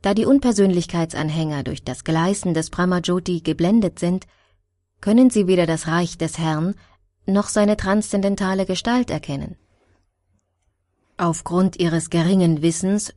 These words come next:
können sie die allglückselige transzendentale Gestalt des Herrn nicht verstehen. Dieses Mantra der Sri Isopanishad ist ein Gebet an den Herrn,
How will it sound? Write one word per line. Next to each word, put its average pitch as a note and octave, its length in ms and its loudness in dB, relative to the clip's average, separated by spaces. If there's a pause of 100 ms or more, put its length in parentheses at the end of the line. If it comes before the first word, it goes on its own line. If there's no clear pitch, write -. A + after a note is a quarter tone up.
können G#3+ 320 2
sie G3 100 0
die F#3 220 0
allglückselige F#3+ 960 2
transzendentale F#3 1000 -2
Gestalt F3 640 -4
des F3 220 -8
Herrn A3+ 420 0
nicht G#3 320 -6
verstehen. G#3 600 -2 (1200)
Dieses C4 380 2
Mantra F#3+ 420 0
der E3 140 -2
Sri G3+ 260 -2
Isopanishad F#3 840 -2
ist - 260 -6
ein F#3+ 200 -2
Gebet G3 380 0
an D#3 140 -2
den D#3 160 0
Herrn, D#3+ 340 -2